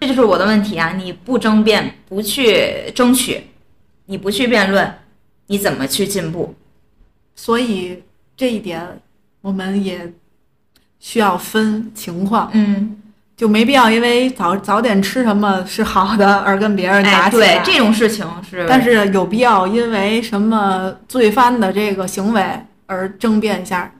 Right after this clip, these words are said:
Speaker 2: 或者是批斗一下或干嘛的，就是你要看事情的严重性吧。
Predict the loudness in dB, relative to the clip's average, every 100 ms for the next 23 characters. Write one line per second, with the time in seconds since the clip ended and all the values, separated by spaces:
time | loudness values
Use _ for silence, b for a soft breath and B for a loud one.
0 | _ -4 -2 -2 -6 -6 -8 -8 -4 -2
1 | -2 -4 -10 -14 -14 -18 -18 -20 -20 -20
2 | -20 -14 -14 -12 -16 -18 -8 -6 -6 -6
3 | -6 -6 -10 -10 -14 -14 -8 -4 -4 -4
4 | -8 -8